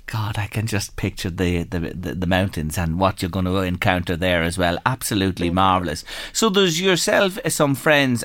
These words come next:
Speaker 1: and the horses. How long is it gonna take you? How long have you set aside for this?
Speaker 2: I have set aside three and a half weeks.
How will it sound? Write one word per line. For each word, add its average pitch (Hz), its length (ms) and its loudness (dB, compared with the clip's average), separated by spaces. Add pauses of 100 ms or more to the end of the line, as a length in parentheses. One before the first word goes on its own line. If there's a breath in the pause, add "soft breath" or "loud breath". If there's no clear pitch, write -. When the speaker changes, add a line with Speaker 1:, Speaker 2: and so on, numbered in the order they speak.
Speaker 1:
and 120 240 2
the 110 100 6
horses. 110 360 2
How 196 100 2
long 330 180 4
is 277 80 -2
it 277 80 0
gonna 247 200 2
take 170 260 0
you? 135 80 6
How 151 60 6
long 190 100 6
have 190 80 0
you 170 80 2
set 180 200 0
aside 190 380 2
for 151 100 -4
this? - 380 -8 (600 soft breath)
Speaker 2:
I 262 200 6
have 269 240 2
set 403 260 2
aside 214 880 2 (420)
three 220 280 2
and 196 120 4
a 196 60 4
half 185 520 2
weeks. - 560 -4